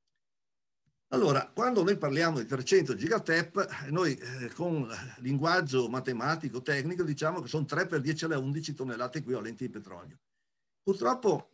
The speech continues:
questa notazione matematica non permette di apprezzare quant'è grande questa quantità. Allora cerchiamo di apprezzarla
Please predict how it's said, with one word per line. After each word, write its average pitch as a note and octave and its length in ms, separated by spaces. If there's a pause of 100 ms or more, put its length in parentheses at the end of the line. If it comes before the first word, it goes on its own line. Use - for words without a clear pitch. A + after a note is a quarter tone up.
(140)
questa F#3 240
notazione F#3 500
matematica D#3+ 880 (360)
non F#3 420
permette F3+ 500
di D#3 80
apprezzare C#3 640
quant'è B2+ 520
grande A2+ 460
questa G2+ 300
quantità. G2+ 400
Allora G3 180
cerchiamo G3+ 440
di D3+ 100
apprezzarla C3 840